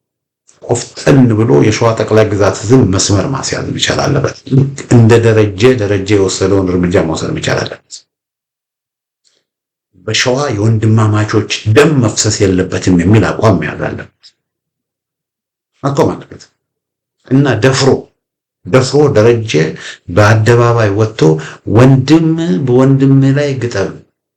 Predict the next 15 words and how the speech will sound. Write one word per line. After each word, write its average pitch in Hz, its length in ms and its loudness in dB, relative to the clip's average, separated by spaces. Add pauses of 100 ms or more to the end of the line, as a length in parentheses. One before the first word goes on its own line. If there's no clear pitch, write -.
(160)
ወንድምህን 139 800 2
ግጠም» - 360 -4 (260)
የሚል 107 460 2
ትዕዛዝ 101 480 0
የሚሰጥ 104 540 2 (760)
አመራር 110 540 2 (140)
ካለ፣ 117 420 2 (840)
እኔም 147 460 4
ብሆን 127 440 2
ያንን 110 360 -2
አመራር 104 400 -2
የሰጠሁት 117 500 0 (340)
እንዳትሰሙኝ፣ 101 680 0 (240)
እንዳትታዘዙ፣ 95 800 0 (1000)
«በወንድም 135 500 4